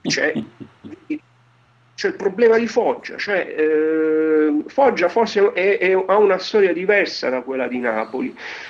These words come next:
Speaker 1: però va verso, eh, diciamo, la spazzatura per strada, è l'indicatore di una bancarotta, eh,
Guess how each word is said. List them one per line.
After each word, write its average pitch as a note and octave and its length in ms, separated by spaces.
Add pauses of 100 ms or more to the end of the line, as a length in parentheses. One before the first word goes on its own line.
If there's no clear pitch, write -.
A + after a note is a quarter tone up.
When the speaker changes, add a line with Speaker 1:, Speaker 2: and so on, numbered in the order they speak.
(420)
Speaker 1:
però G3+ 580
va A#3+ 220
verso, D#3+ 920
eh, C3 640
diciamo, D#3 540
la F3 260
spazzatura D3+ 1160 (380)
per C3+ 160
strada, A2+ 800
è G3 160
l'indicatore D3 1400
di F#3 500
una G#3 260
bancarotta, G#3+ 1400
eh, D3 480